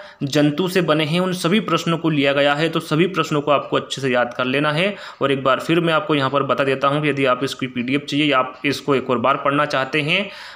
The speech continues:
तो आप हमारे ऐप्स के माध्यम से, अ, इन सभी प्रश्नों को पढ़ सकते हैं, वो भी बिल्कुल फ्री में। तो चलिए हमारा अगला प्रश्न है,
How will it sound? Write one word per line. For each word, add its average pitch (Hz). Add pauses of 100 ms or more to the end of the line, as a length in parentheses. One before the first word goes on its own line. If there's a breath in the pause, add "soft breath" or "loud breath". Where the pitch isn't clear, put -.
(120 loud breath)
तो 156
आप 147
हमारे 139
ऐप्स 143
के 143
माध्यम 120
से, 156 (240 loud breath)
अ, 135
इन 170
सभी 170
प्रश्नों 139
को 143
पढ़ 131
सकते 123
हैं, 147
वो 127
भी 131
बिल्कुल 156
फ्री 131
में। 107
तो 110
चलिए 143
हमारा 170
अगला 160
प्रश्न 160
है, 214